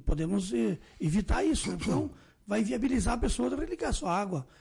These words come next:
cada vez mais, né? Então, vamos ver, uns, porque era, são, eram questões que a gente levantava, sabia? A gente,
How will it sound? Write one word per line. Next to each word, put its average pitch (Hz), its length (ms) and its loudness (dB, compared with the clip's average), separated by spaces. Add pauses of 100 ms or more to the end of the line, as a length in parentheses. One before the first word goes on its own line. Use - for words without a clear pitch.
(120)
cada 156 220 -8
vez 151 180 -4
mais, 151 300 -4
né? 151 80 -2
Então, 240 300 -4
vamos 247 200 -2
ver, 214 140 0
uns, 220 160 -2 (260)
porque 240 600 2
era, 208 240 -2
são, - 360 -2
eram 143 520 0 (400)
questões 220 440 0
que 226 60 -8
a 220 40 -2
gente 214 160 -6
levantava, 202 580 -6
sabia? 196 380 -6
A 220 40 -2
gente, 185 340 -6